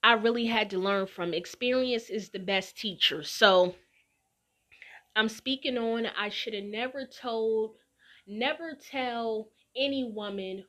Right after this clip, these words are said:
who your crush is, a guy that you like, or even a guy that you have been with intimately. Never, ever fucking do that shit. It will bite you in the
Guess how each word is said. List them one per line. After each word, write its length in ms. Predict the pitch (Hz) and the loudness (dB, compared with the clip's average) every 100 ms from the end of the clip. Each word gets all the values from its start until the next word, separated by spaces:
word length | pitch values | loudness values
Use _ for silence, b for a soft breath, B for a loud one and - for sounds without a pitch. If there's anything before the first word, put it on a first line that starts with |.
| _ _ | _ _
who 140 | 247 220 | -8 -2
your 160 | 220 | -4
crush 500 | 208 - 226 220 - | -4 -4 -2 -2 -2
is, 380 | 220 202 202 196 | 0 2 2 -2
a 100 | 175 | -10
guy 240 | 190 202 214 | -6 -2 -2
that 300 | 208 - 220 | -4 -10 -10
you 100 | 208 | -4
like, 320 | 202 202 190 B B - | -2 -2 -6 B B -10
or 140 | 202 | -8
even 340 | 233 247 240 214 | -6 -6 -6 -8
a 80 | |
guy 260 | 202 208 214 | -6 -4 -4
that 280 | 208 208 - | -6 -14 -12
you 180 | 220 214 | -10 -6
have 160 | 196 190 | -6 -6
been 300 | 208 202 202 | -8 -8 -6
with 280 | 202 190 - b b b - | -4 -6 -8 b b b -6
intimately. 680 | 226 - 185 160 - - - _ _ b b 185 | -6 -6 -6 -6 -8 -20 -20 _ _ b b -14
Never, 680 | 196 208 254 277 302 294 285 | -6 -2 0 0 0 0 0
ever 320 | 247 233 240 | -2 -2 -4
fucking 500 | 233 233 214 196 196 | -4 -6 -6 -8 -10
do 180 | 202 196 | -10 -10
that 240 | 175 - - | -10 -12 -8
shit. 380 | - 190 - _ _ _ _ _ _ _ _ _ | -8 -10 -16 _ _ _ _ _ _ _ _ _
It 200 | 220 202 | 0 0
will 160 | 196 196 | -2 -4
bite 440 | 190 220 247 254 - | 2 2 4 0 -4
you 220 | 269 254 233 | -4 -4 -6
in 160 | 226 | -8
the 120 | 214 | -8